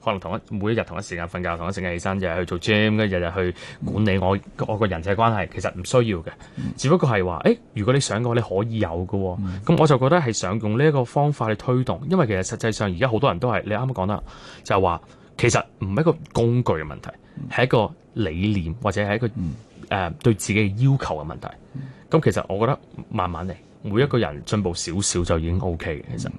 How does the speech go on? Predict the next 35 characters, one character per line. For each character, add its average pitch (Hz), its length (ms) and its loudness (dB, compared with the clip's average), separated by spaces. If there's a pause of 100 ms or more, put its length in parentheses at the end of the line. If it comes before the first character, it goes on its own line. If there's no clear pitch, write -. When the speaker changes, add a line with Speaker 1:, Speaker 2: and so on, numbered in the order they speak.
(300)
Speaker 2:
但 117 120 6
係 135 40 6
你 143 40 4
覺 156 80 4
得 185 120 2 (120)
即 160 80 2
係 90 400 4 (220)
會 135 360 6
未 104 220 6
來 82 100 2
嗰 90 180 -2
個 110 200 2
software， 120 420 2
譬 - 100 0
如 78 60 0
你 85 60 0
覺 101 80 -2
得 117 100 2
係， 92 200 2 (400)
即 131 120 0
係 110 120 4
會 92 260 2
個 90 380 -2
售 92 220 0
價 87 160 -2
幾 85 100 -2
多 98 40 2
錢 95 340 0
度 80 240 -2
呢？ 95 140 0
你 92 80 -2
覺 82 100 -6
得？ 90 120 -4 (300)
即 - 80 -2
係 131 140 0